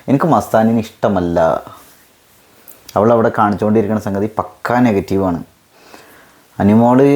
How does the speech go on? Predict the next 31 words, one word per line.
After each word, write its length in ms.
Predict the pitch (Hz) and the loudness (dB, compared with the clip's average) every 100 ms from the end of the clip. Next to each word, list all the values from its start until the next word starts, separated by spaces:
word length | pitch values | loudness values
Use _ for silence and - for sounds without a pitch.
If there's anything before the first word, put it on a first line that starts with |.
| 143 95 | 2 0
മറ്റേ 420 | 127 117 123 120 | -2 2 4 2
സദാചാരം 640 | 113 107 113 117 120 127 131 | 2 2 4 4 4 2 0
പറഞ്ഞിട്ട് 320 | 131 123 117 | -2 -2 -2
ഇങ്ങനെ 180 | 123 127 | -2 -2
സംഭവമാക്കിയിട്ടെങ്കിൽ 600 | 127 110 110 113 110 113 | -2 -2 -2 -2 -2 -4
അനുമോളേക്കാൾ 720 | 98 95 110 120 123 - 143 | -4 -2 2 2 2 0 0
വലിയ 240 | 147 127 127 | 2 2 2
വിഷമാണ്. 580 | 113 - 110 101 92 - _ _ - | 0 0 -2 -2 -6 -12 _ _ -20
അനുമോള് 380 | - 73 104 | -14 -8 -4
വിഷം 300 | 113 90 - | -2 -2 -2
എന്ന് 140 | 123 147 | -2 0
പറയാൻ 220 | 131 120 | 0 0
പറ്റില്ല. 200 | 110 101 | 0 0
അനുമോള് 440 | 107 98 104 110 | 0 0 0 2
അപ്പോഴത്തെ 380 | 123 117 117 110 123 | 2 0 -2 0 0
ഒരു 60 | |
ഇത് 100 | 120 | 0
എന്ത് 160 | 117 113 | 0 0
വേറെന്തോ 420 | 107 104 120 123 127 | 2 2 2 0 2
ഒരു 180 | 123 127 - - - - - | 0 -2 -6 -20 -20 -10 -6
ഫ്രസ്ട്രേഷൻ 600 | 110 - 117 127 123 113 | -2 0 2 2 2 2
തീർക്കണ 240 | 120 113 117 | 0 2 2
പോലെ, 220 | 117 120 | 2 2
അല്ലെങ്കിൽ 300 | 113 107 110 | 2 0 0
അനുമോള്, 460 | 110 110 113 113 120 117 110 - _ _ _ | 2 0 0 2 2 2 -2 -14 _ _ _
ഛെ, 100 | - 101 104 | -2 -2 -2
റിവെഞ്ച് 400 | 107 113 117 117 | 2 4 4 2
എടുക്കണ 240 | 113 113 117 | 0 0 2
പോലെയൊക്കെയാണ് 500 | 113 113 107 113 107 | 2 2 2 -2 -2
അവിടെ. 200 | 101 98 - - | -2 -2 -6 -12
ഉം. 180 | 98 | -12